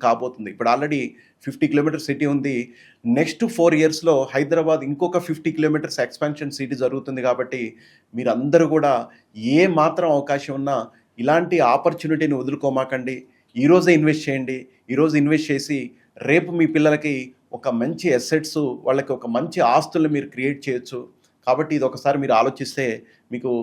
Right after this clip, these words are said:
చాలా, అంటే ఇది, ఈ వీడియో చాలా ఉపయోగకరంగా ఉంటుంది.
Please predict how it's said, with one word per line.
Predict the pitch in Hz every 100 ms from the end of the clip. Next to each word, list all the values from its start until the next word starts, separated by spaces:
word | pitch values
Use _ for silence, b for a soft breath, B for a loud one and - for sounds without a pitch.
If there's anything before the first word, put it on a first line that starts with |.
| -
చాలా, | - 127 143 123 - _ -
అంటే | 123 143 131
ఇది, | 123 120 117
ఈ | 127
వీడియో | 120 135 147 147
చాలా | 131 135 120
ఉపయోగకరంగా | 120 143 143 139 139
ఉంటుంది. | 131 123 127